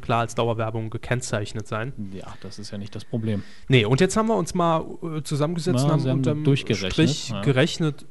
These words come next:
Speaker 1: was bleibt denn da an Sport im D S F? Also wir immer als Grundlage der vierte Februar zweitausendzehn.
Speaker 2: Ja.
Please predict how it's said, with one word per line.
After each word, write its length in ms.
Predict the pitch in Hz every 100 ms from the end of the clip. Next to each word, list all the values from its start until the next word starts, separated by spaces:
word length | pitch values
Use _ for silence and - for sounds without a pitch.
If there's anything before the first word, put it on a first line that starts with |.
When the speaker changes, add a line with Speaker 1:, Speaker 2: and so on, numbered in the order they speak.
| - -
Speaker 1:
was 320 | 147 139 165 -
bleibt 320 | 156 202 -
denn 140 | 147
da 140 | 120 113
an 180 | 120
Sport 580 | 117 - 120 113 107 - -
im 120 | 113
D 100 | 107
S 160 | 101 -
F? 200 | - -
Also 300 | 147 156 151
wir 200 | 147 - -
immer 240 | 185 208 196
als 180 | 151 -
Grundlage 440 | 160 160 143 139
der 100 | 120
vierte 280 | - 147 -
Februar 520 | - 120 123 120 110
zweitausendzehn. 680 | - 113 120 117 131 - 110
Speaker 2:
Ja. 140 | 101